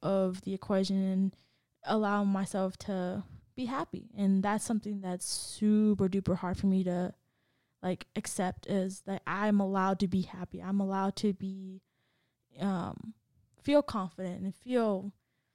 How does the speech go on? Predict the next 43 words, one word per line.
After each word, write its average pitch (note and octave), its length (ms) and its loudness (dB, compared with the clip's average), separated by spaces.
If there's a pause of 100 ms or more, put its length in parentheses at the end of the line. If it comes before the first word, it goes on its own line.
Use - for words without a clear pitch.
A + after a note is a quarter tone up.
sexy - 360 2
in G#3 60 6
my G3+ 120 8
body F#3+ 300 6
right F#3+ 160 2
now, F#3+ 180 2
even G3+ 240 2
though G3 100 2
I G3 80 -2
don't G3+ 400 -4
feel F#3+ 280 -12
sexy. F#3+ 460 -8
But, G#2 180 -2
like, G#2 300 -2 (560)
just B3+ 160 8
those A#3+ 160 4
things, A3+ 180 2
like, F#3+ 120 2
little A3+ 280 2 (240)
moments G#3+ 460 2
where G3+ 100 -2
I, G3 200 -2 (500)
I A3 120 0
feel A3 200 -2
very G3+ 180 2
confident, G#3+ 520 -2
I G#3 160 -2
should G3+ 320 -4
be G#3 100 -2
allowed F#3+ 280 0
to G3 80 0
feel G3 200 -2
that F#3+ 240 -2
and G3 80 2
not F#3 240 -2
feel G#3 140 0
like F#3 320 -4 (1200)
a G3 80 0
disgrace G3 800 0
or F#3+ 200 0
a F#3 40 0
disappointment G3 760 2
or F#3+ 300 -2